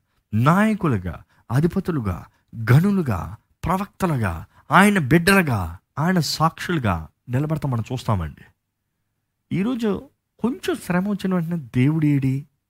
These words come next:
కొంచెం శ్రమ వచ్చిన వెంటనే, "నాకెందుకు ఈ శ్రమ?" కొంచెం శ్రమ వచ్చిన వెంటనే, "నాకెందుకు ఈ కష్టము?" అనే రీతిగా మనం మారిపోతున్నాం.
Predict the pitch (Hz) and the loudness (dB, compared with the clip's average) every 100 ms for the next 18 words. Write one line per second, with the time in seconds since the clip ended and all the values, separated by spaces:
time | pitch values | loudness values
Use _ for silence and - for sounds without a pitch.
0 | _ _ _ _ _ - 160 208 247 208 | _ _ _ _ _ -4 2 2 2 -2
1 | - 139 175 165 160 147 135 135 135 156 | -2 -2 -2 -4 -2 -2 -2 -2 0 0
2 | 156 160 170 147 - 123 123 120 113 _ | 0 -4 -4 -6 -4 -2 0 0 -4 _
3 | _ _ _ _ _ - 247 285 240 208 | _ _ _ _ _ -2 0 0 2 2
4 | 208 220 202 196 175 165 196 - 214 285 | 2 0 0 2 4 4 4 2 0 0
5 | 269 196 151 - 185 170 160 160 _ - | -2 -2 -4 0 2 4 2 -2 _ -2
6 | 170 165 185 190 180 156 131 147 147 139 | 2 2 0 0 0 0 0 0 -2 -4
7 | 110 | -4